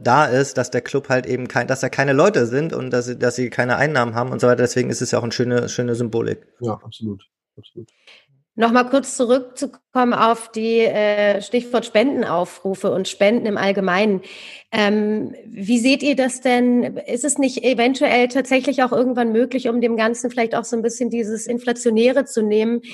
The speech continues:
Speaker 3: dass man sagt, okay, äh, Leute, einen solidarischen ein Euro oder zwei Euro pro Stream einfach aufzurufen, um dem Ganzen einfach nochmal so eine gewisse Exklusivität zu geben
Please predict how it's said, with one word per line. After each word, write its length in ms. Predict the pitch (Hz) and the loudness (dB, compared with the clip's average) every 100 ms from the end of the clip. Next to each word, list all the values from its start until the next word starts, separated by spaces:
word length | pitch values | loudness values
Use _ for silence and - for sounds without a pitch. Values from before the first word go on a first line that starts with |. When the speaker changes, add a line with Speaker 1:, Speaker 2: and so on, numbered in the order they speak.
| - - - | -20 -12 -2
Speaker 3:
dass 160 | 226 233 | 0 2
man 160 | 233 | 0
sagt, 240 | 226 240 233 | 2 0 -2
okay, 500 | 233 220 226 240 - | -4 0 2 2 2
äh, 200 | 226 226 | 0 0
Leute, 600 | 220 214 226 247 233 233 | 2 0 0 -2 0 0
einen 260 | 233 226 226 | 0 -2 -2
solidarischen 840 | 214 226 202 202 233 240 240 240 - | -2 -2 0 0 2 0 -2 -4 -2
ein 260 | 220 226 | 0 0
Euro 320 | - 226 262 | 0 2 4
oder 200 | 233 220 | 4 2
zwei 300 | 214 220 208 | -2 -2 0
Euro 280 | - 233 247 | 2 4 2
pro 200 | 240 220 | 0 -6
Stream 380 | 208 - 202 208 | -6 -4 -4 -2
einfach 320 | - 196 208 | -4 -4 -6
aufzurufen, 920 | - 202 202 - 202 208 208 240 247 - _ - - | -2 -2 -2 -6 -2 -2 0 -2 -2 -8 _ -20 -4
um 180 | 233 226 | 0 0
dem 100 | 233 | 0
Ganzen 360 | 214 226 - | 0 0 0
einfach 260 | - 226 247 | -2 0 2
nochmal 260 | 233 233 226 | 2 2 0
so 80 | |
eine 140 | 233 214 | -2 -2
gewisse 360 | 226 240 240 | -2 -2 -2
Exklusivität 880 | 233 226 - 233 208 220 - 247 254 | -2 -4 -6 -4 -4 -4 0 0 0
zu 140 | - 240 | -4 -2
geben 480 | 247 247 247 247 | 2 4 4 0